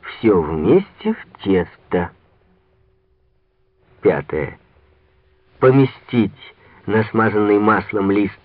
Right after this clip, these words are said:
чайной ложечкой, не формуя, просто бесформенными кусочками, и выпекать на умеренном, спокойном огне около двадцати минут.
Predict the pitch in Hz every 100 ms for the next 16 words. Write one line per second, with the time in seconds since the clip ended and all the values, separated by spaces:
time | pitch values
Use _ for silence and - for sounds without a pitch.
0 | - - - - 98 95 98 98 98 92
1 | 92 - - - 90 - 101 98 107 104
2 | 113 104 98 90 82 76 - 120 - 85
3 | 110 110 - 131 110 101 98 98 101 110
4 | - 175 - - 226 240 _ _ _ _
5 | _ _ _ - 247 220 - 127 127 139
6 | 147 - _ _ _ _ _ _ _ -
7 | 113 131 127 127 175 196 185 175 165 -
8 | 82 - 156 127 80 76 87 143 262 -
9 | - _ _ _ _ - 180 156 147 98
10 | 104 120 139 - 190 90 71